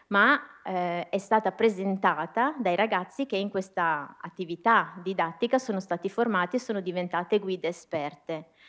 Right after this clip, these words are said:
Hanno fatto le guide ai loro compagni,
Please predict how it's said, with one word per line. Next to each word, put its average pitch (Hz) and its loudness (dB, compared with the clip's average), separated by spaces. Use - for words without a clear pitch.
Hanno 190 -2
fatto 196 0
le 190 2
guide 180 -2
ai 180 -4
loro 165 -4
compagni, 180 -2